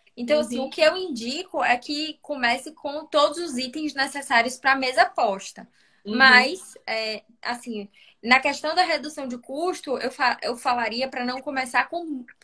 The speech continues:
Speaker 1: diversos, é, diversos modelos, diversos estampas,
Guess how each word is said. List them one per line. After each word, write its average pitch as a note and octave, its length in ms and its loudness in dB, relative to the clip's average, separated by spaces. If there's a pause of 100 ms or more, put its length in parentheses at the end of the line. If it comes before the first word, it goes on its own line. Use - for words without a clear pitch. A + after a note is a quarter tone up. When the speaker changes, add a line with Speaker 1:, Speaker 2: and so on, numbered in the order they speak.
(580)
Speaker 1:
diversos, B3+ 1040 2 (120)
é, G#3 440 0
diversos B3 760 -2
modelos, A3+ 680 -2
diversos A#3+ 760 -4 (300)
estampas, A#3 920 -2